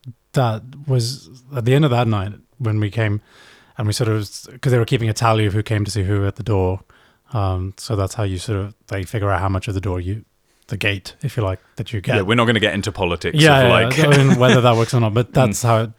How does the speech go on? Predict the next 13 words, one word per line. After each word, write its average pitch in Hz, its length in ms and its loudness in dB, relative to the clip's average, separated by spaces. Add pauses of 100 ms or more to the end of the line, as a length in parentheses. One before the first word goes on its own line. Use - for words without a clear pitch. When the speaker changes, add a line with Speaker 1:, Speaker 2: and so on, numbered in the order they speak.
(100)
Speaker 1:
that's 120 160 -2
how 120 80 2
they 117 100 0
do 147 140 4
it. 110 120 -6
And, 127 260 0
um, 120 420 2 (1300)
and 120 600 2 (520)
yeah, 160 200 6
ours 139 260 4
was 139 120 0
the 131 80 2
biggest, 135 480 2